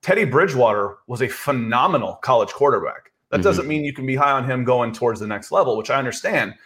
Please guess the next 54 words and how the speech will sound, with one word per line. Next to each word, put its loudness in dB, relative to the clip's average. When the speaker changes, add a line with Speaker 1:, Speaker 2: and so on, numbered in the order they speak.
Speaker 1:
because 2
you're 2
looking 2
at 4
him -2
and -2
he's -4
a -4
little 2
awkward. 0
He -8
doesn't 0
do 2
anything -4
that's -6
pretty -4
except -4
play 2
the -2
position. -2
Speaker 2:
Mm-hmm. -4
Speaker 1:
And -10
sometimes 2
that's 2
hard 2
to -2
quantify. 0
And -4
sometimes 0
it's, -10
it -6
comes -4
down 0
to -4
just -6
being -4
a -6
gut -2
feeling -2
where 4
this 2
guy 2
gets -6
it -8
done. 0
And, -6
and -2
that's 0
what 2
I've 2
always 2
loved 2
about -2
Teddy. -6